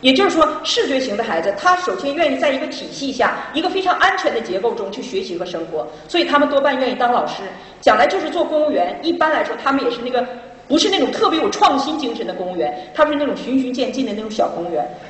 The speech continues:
这是这类人的这种脑结构。那么对于这些孩子，我们家长应该怎么办？帮助，除了帮助他学习外，现在你们真正需要的就是让他跟人和人的这种接触，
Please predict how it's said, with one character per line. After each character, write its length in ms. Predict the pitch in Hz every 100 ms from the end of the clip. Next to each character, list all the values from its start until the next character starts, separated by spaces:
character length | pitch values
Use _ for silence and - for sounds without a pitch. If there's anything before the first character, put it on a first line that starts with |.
| -
这 100 | 466
是 120 | 392
这 100 | 494 440 -
类 140 | 339
人 200 | 214 196
的 220 | 302 262 - - -
这 140 | 311
种 200 | 254 196 - - - - - - -
脑 220 | 220 -
结 160 | - 190
构。 260 | 330 - - - - -
那 100 | 403
么 80 | 453 440
对 160 | 403
于 60 | 381
这 180 | 480 -
些 100 | 285
孩 240 | 269 170
子， 160 | 202 -
我 80 | 196
们 100 | 240
家 160 | 349 349
长 180 | 233 214
应 40 |
该 120 | 269
怎 120 | 247 -
么 60 | -
办？ 180 | 202 180 - - -
帮 220 | 294 392
助， 80 | 339
除 160 | 349
了 80 | 359
帮 240 | 330 339 330
助 40 |
他 140 | 302
学 160 | 277 226
习 160 | 240 208
外， 340 | 214 - - -
现 240 | 381 320
在 220 | 311 - - -
你 100 | 233
们 140 | 269
真 160 | 381 349
正 120 | 269
需 140 | -
要 140 | 277 240
的 60 |
就 120 | - 269
是 80 | 254
让 160 | 262
他 120 | -
跟 120 | 240 262
人 240 | 185 196
和 80 | 262
人 180 | 269 226
的 80 | 254
这 140 | 254
种 100 | 175
接 200 | - 170
触， 100 | -